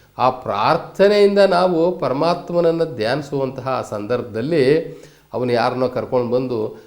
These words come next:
ಅವನು ತಮಟೆ ಹೊಡಿಯಕ್ಕೆ ಬಿಡ್ತೀವಿ. ಅವನು ಸುಮ್ಮನೆ ತಮಟೆ ಹೊಡಿಯಲ್ಲ,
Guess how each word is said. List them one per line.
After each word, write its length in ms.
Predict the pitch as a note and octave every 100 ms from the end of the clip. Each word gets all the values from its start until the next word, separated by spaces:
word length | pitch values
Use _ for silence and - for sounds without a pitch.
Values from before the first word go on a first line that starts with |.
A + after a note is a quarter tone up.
| _
ಅವನು 160 | G#2+ A2+
ತಮಟೆ 340 | - A2 G#2+
ಹೊಡಿಯಕ್ಕೆ 340 | A#2+ G#2+ A#2+ G2+
ಬಿಡ್ತೀವಿ. 400 | F#2 - F#2+ - _ _ _ _
ಅವನು 640 | A2 C3+ E3+ E3+ G#3+ - - - -
ಸುಮ್ಮನೆ 300 | D3+ F3+ F3+
ತಮಟೆ 260 | D#3+ D#3+
ಹೊಡಿಯಲ್ಲ, 360 | E3 E3 E3 D3+